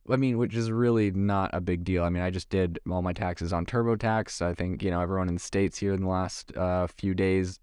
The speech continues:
might have been through that process as taxes were due on the fifteenth.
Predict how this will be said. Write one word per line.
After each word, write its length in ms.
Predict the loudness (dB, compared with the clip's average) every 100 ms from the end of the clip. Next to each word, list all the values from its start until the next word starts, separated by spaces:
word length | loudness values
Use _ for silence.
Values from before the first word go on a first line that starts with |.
| _ -8
might 260 | -2 0 0
have 100 | 0
been 200 | -2 0
through 160 | 0
that 200 | 2 0
process 580 | 0 2 4 4 0 -2
as 120 | -2
taxes 380 | -6 -6 -4 -4
were 100 | -4
due 300 | -2 0 2
on 80 | 0
the 80 | -2
fifteenth. 500 | -6 -4 -2 0